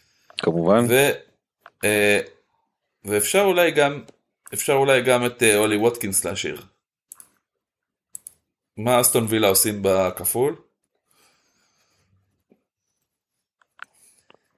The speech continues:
Speaker 1: אסטון וילה
Speaker 2: אסטון וילה
Speaker 1: בכפול?
Speaker 2: משחקים נגד וסטהאם, אה,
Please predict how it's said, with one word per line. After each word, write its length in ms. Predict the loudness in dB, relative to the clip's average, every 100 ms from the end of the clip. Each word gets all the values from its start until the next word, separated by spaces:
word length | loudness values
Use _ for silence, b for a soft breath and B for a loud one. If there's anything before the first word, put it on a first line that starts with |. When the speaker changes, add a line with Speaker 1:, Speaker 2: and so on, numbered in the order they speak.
| _ _ _ -20 -20 _ _ _
Speaker 1:
אסטון 360 | -4 -2 0 -2
וילה 220 | 0 0
Speaker 2:
אסטון 200 | 2 0
וילה 240 | 0 -2
Speaker 1:
בכפול? 160 | 0 0
Speaker 2:
משחקים 180 | 0 -2
נגד 180 | -2 -2
וסטהאם, 520 | 0 2 0 -2 -6
אה, 840 | -10 -10 -8 -6 -4 -4 -6 -6